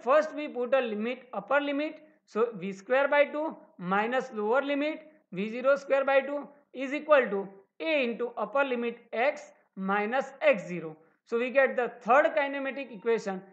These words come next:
If we take, uh, this two on the other side, V square minus V zero divided by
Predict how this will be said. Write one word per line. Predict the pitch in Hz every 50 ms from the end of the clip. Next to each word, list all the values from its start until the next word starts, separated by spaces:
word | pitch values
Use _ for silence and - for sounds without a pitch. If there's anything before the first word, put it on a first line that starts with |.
| _ _ -
If | 196 196 226
we | 269 269
take, | 226 262 262 262 - 269
uh, | 254 220 196
this | 254 254 - -
two | - 240 233 247 240 - - _ _ -
on | 214 214 226
the | 214 247
other | 226 214 208 302 302 277
side, | 190 185 190 190 190 185 - - - _ _ _ _ -
V | 165 180 196
square | 190 - - 285 277 302 302
minus | 294 269 254 254 269 269 262 -
V | 226 254 262 233
zero | 226 226 226 240
divided | 226 208 190 202 208 214 202
by | 240 247